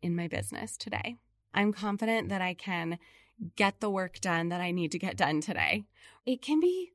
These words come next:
very, very simple, but I want to encourage you, write down the affirmation for whatever you're going through, whatever you're trying to overcome, write it down,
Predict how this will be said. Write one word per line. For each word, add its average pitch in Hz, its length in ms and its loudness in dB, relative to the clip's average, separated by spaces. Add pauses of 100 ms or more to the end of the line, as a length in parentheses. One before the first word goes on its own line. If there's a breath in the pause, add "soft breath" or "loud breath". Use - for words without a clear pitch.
(100)
very, 196 520 2
very 170 440 -4
simple, - 520 -6 (360)
but 180 100 0
I 185 80 0
want 185 220 -2
to 208 80 0
encourage 285 500 2
you, 175 340 -2 (480 soft breath)
write 185 520 0
down 214 640 0 (260)
the 196 80 -2
affirmation 196 800 -2 (340)
for 175 200 -2
whatever 170 360 -2
you're 208 160 0
going 202 360 -2
through, 185 380 -4 (340 soft breath)
whatever 170 280 0
you're 190 140 -2
trying 214 240 2
to 214 80 0
overcome, 220 480 2 (360 soft breath)
write 196 320 2
it 247 160 4
down, 233 560 2